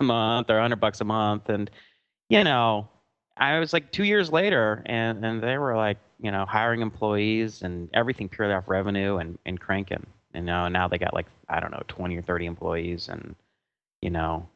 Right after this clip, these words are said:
I mean, I'm not privy to the exact revenue, but you can just get a sense that, you know,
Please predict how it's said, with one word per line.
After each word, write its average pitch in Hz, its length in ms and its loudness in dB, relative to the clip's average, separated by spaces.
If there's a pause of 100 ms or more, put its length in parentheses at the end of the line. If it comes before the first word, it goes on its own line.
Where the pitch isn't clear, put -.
(120)
I 90 80 -8
mean, 87 180 -2
I'm 90 120 0
not 87 160 -2
privy 90 220 0
to 90 120 -6
the 85 80 -2
exact 85 300 -2
revenue, 85 340 0
but 82 160 -4
you - 80 -6
can 85 140 -8
just 85 160 -10
get - 120 -6
a 85 60 -6
sense 82 380 -6
that, 80 200 -6 (140)
you 69 80 -12
know, - 160 -8